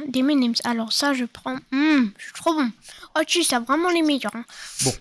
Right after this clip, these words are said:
Speaker 1: Oh, oh,
Speaker 2: Je,
Speaker 1: des crunchy.
Speaker 2: je
Speaker 1: Hmm.
Speaker 2: vais vite appeler Peppa Pig, les amis. Allez, hop, je sors d'ici. Et j'espère que Peppa Pig
Speaker 1: Oh,
Speaker 2: est tout
Speaker 1: il a même
Speaker 2: simplement
Speaker 1: un
Speaker 2: chez
Speaker 1: bigard.
Speaker 2: elle. Ok, j'espère que Peppa Pig est chez elle. Pour l'instant, je vois pas du tout,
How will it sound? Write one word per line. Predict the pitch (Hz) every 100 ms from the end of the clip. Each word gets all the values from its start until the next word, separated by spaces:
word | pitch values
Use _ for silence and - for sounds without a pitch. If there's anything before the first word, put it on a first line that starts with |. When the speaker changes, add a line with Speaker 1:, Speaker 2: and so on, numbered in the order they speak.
| - -
Speaker 1:
Oh, | 359 370 349 269 233 -
oh, | 392
Speaker 2:
Je, |
Speaker 1:
des | 370
crunchy. | 339 359 339 - 302 -
Speaker 2:
je | 339 349
Speaker 1:
Hmm. |
Speaker 2:
vais | 185
vite | 220 247
appeler | 220 233
Peppa | - 208 208
Pig, | 240 208
les | 220 208
amis. | 208 247 -
Allez, | 151 139
hop, | 143 123
je | 123 220
sors | 240 233
d'ici. | 208 208 226 233 - - _ _ 120
Et |
j'espère | 123 - 190 -
que | 180
Peppa | 190 180
Pig | 175 214 -
Speaker 1:
Oh, |
Speaker 2:
est | 440
tout | 415
Speaker 1:
il | 359
a |
même | 359
Speaker 2:
simplement | 403 -
Speaker 1:
un | -
Speaker 2:
chez | 359 208
Speaker 1:
bigard. | 196
Speaker 2:
elle. | 220 254 160 104 - - _ _ _ 123
Ok, | 120 127 104 _ _ _
j'espère | 117 - 143 -
que |
Peppa | 131 135
Pig | 135 156 147
est |
chez | 139 147
elle. | 131 175 202 175 123
Pour | - 135
l'instant, | 139 - 180 -
je | 127 131
vois | 139
pas | 185
du | 180 -
tout, | 190 196